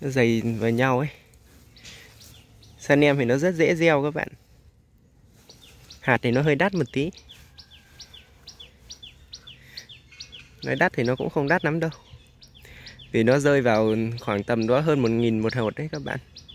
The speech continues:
Hơn một nghìn đồng ấy. Cái hạt sa nem thì nó khá là khó mua nhá. Cái hàng mình đang gieo này là hàng của Sakata đấy các bạn. Mình mua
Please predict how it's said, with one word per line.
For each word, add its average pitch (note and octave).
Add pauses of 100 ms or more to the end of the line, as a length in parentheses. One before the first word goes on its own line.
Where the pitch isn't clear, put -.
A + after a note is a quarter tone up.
(120)
Hơn D3+
một B2+
nghìn B2
đồng B2
ấy. D#3+ (2250)
Cái C3
hạt C#3+
sa C#3
nem C#3
thì A#2+
nó B2
khá C3
là E3+
khó C3+
mua E3
nhá. D3+ (1900)
Cái C#3+
hàng A#2
mình A2+
đang B2+
gieo C3
này A#2
là G#2+
hàng A2
của G2+
Sakata C3
đấy C3
các C#3+
bạn. B2+ (1700)
Mình A#2
mua C3